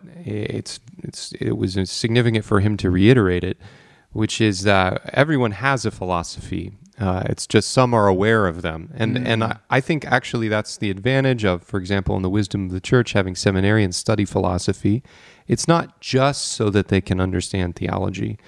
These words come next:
Speaker 1: It's also to make them aware, uh, let's say, of some of the presuppositions or the underlying sets of belief that they have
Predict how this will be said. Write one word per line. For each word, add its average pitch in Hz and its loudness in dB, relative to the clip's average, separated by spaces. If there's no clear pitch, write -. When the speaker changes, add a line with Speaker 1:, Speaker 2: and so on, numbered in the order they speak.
Speaker 1:
It's - -2
also 160 2
to - -4
make 123 2
them 117 0
aware, 101 4
uh, 104 2
let's 110 0
say, 104 4
of 98 0
some 113 0
of 110 2
the 107 2
presuppositions 107 0
or 92 0
the 90 0
underlying 98 2
sets - -2
of 92 -2
belief 98 2
that - 0
they 107 4
have 101 0